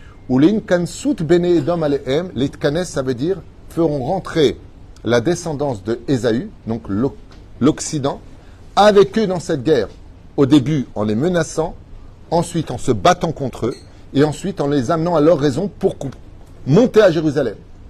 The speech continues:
Pourquoi sortir les Juifs de Jérusalem et conquérir Jérusalem ? Donc à la fin des temps, où est-ce que va se passer le dernier scénario ? Pour Jérusalem, Kayadoua. Comme ça dit Zohar Kadosh.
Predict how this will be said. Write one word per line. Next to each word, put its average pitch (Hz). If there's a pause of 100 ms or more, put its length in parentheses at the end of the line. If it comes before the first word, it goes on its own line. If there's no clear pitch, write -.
(300)
Pourquoi 180
sortir 180
les 165
Juifs 190
de 180
Jérusalem 156
et -
conquérir 196
Jérusalem ? 156 (720)
Donc 120
à 165
la 165
fin 180
des 175
temps, 180
où 160
est-ce 156
que 160
va 143
se -
passer 147
le 135
dernier 139
scénario ? 131 (760)
Pour 170
Jérusalem, 151
Kayadoua. 127
Comme 165
ça 196
dit 190
Zohar 185
Kadosh. 165